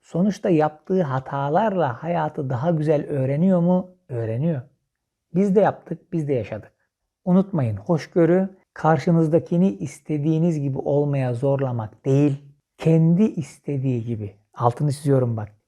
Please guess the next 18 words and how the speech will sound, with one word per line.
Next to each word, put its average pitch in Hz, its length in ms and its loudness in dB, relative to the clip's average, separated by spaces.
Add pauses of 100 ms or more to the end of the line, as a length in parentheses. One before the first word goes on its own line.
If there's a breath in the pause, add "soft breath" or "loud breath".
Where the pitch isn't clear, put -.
(180)
kendi 190 340 6
istediği 151 600 2
gibi 147 200 0
mutlu 160 440 -2
olmasına 175 600 0
imkan 185 480 0
verme 135 340 -2
büyüklüğüdür. - 800 -10 (180)
Bunu 220 140 6
yapmak 180 520 4
kolay 180 380 4
mı? 180 340 2 (280)
Kolay 143 380 0
değil 135 440 0 (380)
ama 156 180 -4
yapılması 127 520 -4
lazım. 113 460 -2 (500)
Çünkü 170 680 2